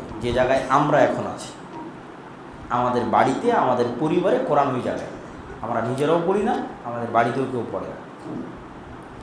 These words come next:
আমরা নিজেরাও কোরআন জানি না, আমাদের সন্তানেরাও কোরআন জানে না। আমরা নিজেরাও কোরআন শেখার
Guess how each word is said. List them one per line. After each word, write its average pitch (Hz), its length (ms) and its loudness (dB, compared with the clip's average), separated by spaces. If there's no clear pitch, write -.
আমরা 123 200 0
নিজেরাও 151 460 4
কোরআন 180 280 6
জানি 196 240 2
না, 247 220 0
আমাদের 113 280 -2
সন্তানেরাও 117 640 -2
কোরআন 98 160 -2
জানে 92 240 -8
না। - 180 -12
আমরা 127 200 4
নিজেরাও 160 460 4
কোরআন 165 240 4
শেখার 180 260 -2